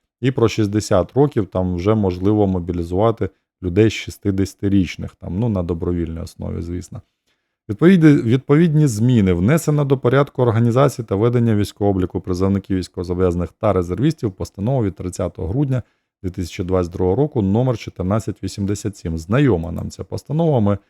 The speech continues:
постійно її вивчаємо, застосовуємо, але от коли ми відкриваємо її на сайті К М У, точніше, на сайті Верховної Ради, от вона тут розміщена, посилання на неї також залишаю в описі під відео.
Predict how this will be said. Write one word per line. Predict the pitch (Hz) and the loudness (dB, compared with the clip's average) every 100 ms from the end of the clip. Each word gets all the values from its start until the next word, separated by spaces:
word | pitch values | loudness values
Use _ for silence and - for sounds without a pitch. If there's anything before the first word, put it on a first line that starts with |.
| _ _ - | _ _ -4
постійно | 110 - 98 90 87 | -4 0 0 0 0
її | 87 | 0
вивчаємо, | 85 95 - 151 151 120 | 0 -2 0 2 2 0
застосовуємо, | 92 92 - 95 143 147 135 123 - | -2 -6 -8 -4 2 2 2 -2 -2
але | 110 127 | 0 2
от | 143 110 | 2 0
коли | - 117 113 | -2 0 2
ми | 104 | 2
відкриваємо | 101 - 110 117 107 92 92 | 0 -2 0 2 2 0 2
її | 98 92 | 2 2
на | 90 | 0
сайті | - 104 87 82 | -2 -2 -2 -4
К | 95 92 | -8 -4
М | 104 | 0
У, | 143 180 151 _ _ _ - | 2 2 0 _ _ _ -20
точніше, | 95 107 98 95 | -8 -4 -2 0
на | 98 | -2
сайті | - 110 98 95 | 2 2 2 0
Верховної | 92 95 110 95 92 92 | -2 0 0 2 2 2
Ради, | 98 92 82 87 82 _ 95 | 2 2 0 -8 -12 _ -6
от | 87 85 | -4 -4
вона | 87 90 90 | -4 -2 -2
тут | - 87 | -4 -6
розміщена, | 90 87 147 - 110 92 | -4 0 0 -2 -4 -4
посилання | - 92 - 92 90 87 | -4 -6 -2 0 0 -2
на | 87 | -4
неї | 90 90 | -4 -6
також | 95 - 90 87 | -8 -12 -10 -8
залишаю | 92 95 - 92 | -8 -8 -8 -6
в | 92 | -6
описі | 92 104 113 | -8 -8 -8
під | 123 131 | -6 -2
відео. | 180 156 | 0 0